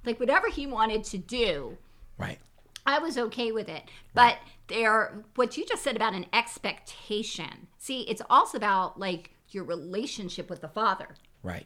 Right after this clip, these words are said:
Speaker 1: If you don't have a good relationship with your Father,
Speaker 2: Right.
Speaker 1: you expect to be beaten.
Speaker 2: Right. A lot of
Speaker 1: You
Speaker 2: times,
Speaker 1: expect
Speaker 2: yeah,
Speaker 1: to be
Speaker 2: people
Speaker 1: yelled
Speaker 2: do.
Speaker 1: at. You, you absolutely expect to
Speaker 2: You expect to be disciplined.
Speaker 1: You expect to, yeah.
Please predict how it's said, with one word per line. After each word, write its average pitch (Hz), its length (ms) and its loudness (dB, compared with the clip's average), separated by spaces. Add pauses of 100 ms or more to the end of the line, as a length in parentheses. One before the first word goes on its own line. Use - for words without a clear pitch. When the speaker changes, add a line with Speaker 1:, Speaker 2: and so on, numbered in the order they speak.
Speaker 1:
If - 200 0
you 247 200 0
don't 508 220 0
have 381 100 0
a 247 60 0
good 247 160 -6
relationship 208 840 -6
with 196 160 -8
your 196 120 -4
Father, 185 540 -2
Speaker 2:
Right. 165 240 -6
Speaker 1:
you 254 140 -2
expect 233 360 -4
to 220 80 -6
be 208 120 -6
beaten. 214 420 -8 (880)
Speaker 2:
Right. 95 220 -2
A - 60 -8
lot 95 160 2
of - 60 6
Speaker 1:
You - 80 4
Speaker 2:
times, 92 160 2
Speaker 1:
expect - 160 6
Speaker 2:
yeah, 101 60 0
Speaker 1:
to - 80 -8
be - 80 -2
Speaker 2:
people - 160 -2
Speaker 1:
yelled 220 240 6
Speaker 2:
do. 208 60 -2
Speaker 1:
at. 160 200 0 (140)
You, 254 360 -4
you 240 220 -4 (100)
absolutely 220 800 2
expect 202 520 -2
to 214 60 -4
Speaker 2:
You 185 140 0
expect 165 240 -2
to 110 60 -4
be 101 100 2
disciplined. 120 480 0
Speaker 1:
You 330 80 4
expect - 400 0
to, - 240 -4
yeah. 277 80 6